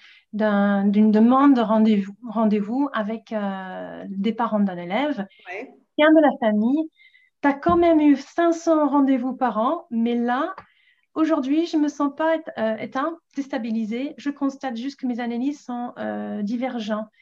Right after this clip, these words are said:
Speaker 1: C'est difficile aujourd'hui d'imaginer, euh, la Dominique d'avant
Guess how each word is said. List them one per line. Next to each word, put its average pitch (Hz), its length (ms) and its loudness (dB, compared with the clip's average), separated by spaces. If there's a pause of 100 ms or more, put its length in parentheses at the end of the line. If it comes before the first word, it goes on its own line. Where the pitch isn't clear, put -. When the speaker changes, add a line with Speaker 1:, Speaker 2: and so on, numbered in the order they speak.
(920)
Speaker 1:
C'est 277 120 0
difficile 311 560 -4
aujourd'hui 262 380 0
d'imaginer, 240 840 2 (160)
euh, 208 300 -2
la 233 160 0
Dominique 247 720 2
d'avant 233 600 0